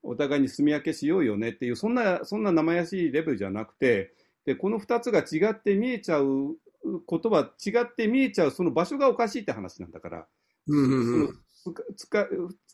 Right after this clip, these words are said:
Speaker 1: つか-、つか-、違って見えてしまう、わ-、私が今立ってる次元がそのものがおかしいって話なんだから、そうではない、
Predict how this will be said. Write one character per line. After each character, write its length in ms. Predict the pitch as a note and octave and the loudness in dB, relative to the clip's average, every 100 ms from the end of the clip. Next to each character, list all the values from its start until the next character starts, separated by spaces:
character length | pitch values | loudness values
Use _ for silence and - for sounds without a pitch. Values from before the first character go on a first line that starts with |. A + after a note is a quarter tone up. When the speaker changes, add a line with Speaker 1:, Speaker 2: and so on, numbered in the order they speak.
| _ | _
Speaker 1:
つ 120 | - G3 | -8 -2
か-、 200 | G#3+ G3+ | 0 0
つ 140 | - G3 | 0 2
か-、 120 | G#3 | 2
違 20 | |
っ 100 | - | 2
て 140 | G#3 | 2
見 120 | G#3 A#3 | 4 2
え 80 | |
て 120 | G#3+ E3 | 0 -2
し 160 | F#3 | 0
ま 120 | F#3+ E3+ | 0 2
う、 220 | C3+ - _ _ _ - | 0 -4 _ _ _ -4
わ-、 140 | E3 - - - D3+ | -4 -4 -14 -6 -2
私 320 | E3 G3+ A3 | 0 2 2
が 100 | G#3 | 4
今 180 | G3+ G3 | 4 2
立 100 | B3 | 0
っ 40 | |
て 160 | A#3+ D#3+ | 0 0
る 120 | C3+ | 0
次 80 | E3+ | -2
元 220 | B3+ A3+ | 0 2
が 100 | C3+ | 2
そ 120 | - D#3 | 0 -2
の 80 | G#3+ | -2
も 100 | B3 | -2
の 80 | |
が 80 | C#3+ | -2
お 80 | G#2 | -2
か 120 | C3+ | -4
し 120 | - | -8
い 20 | C3+ | -4
っ 40 | |
て 100 | G#2 | -4
話 280 | G2+ G2 - | -2 -6 -8
な 80 | F#2 | -10
ん 60 | |
だ 80 | E2+ | -10
か 120 | - | -6
ら、 160 | G#2 G2 | -4 -4
そ 240 | - C4 | -6 -6
う 40 | A3+ | 0
で 80 | E3+ | 2
は 140 | D3 | 2
な 180 | A#3 C#4+ | 0 0
い、 220 | A#2+ | 0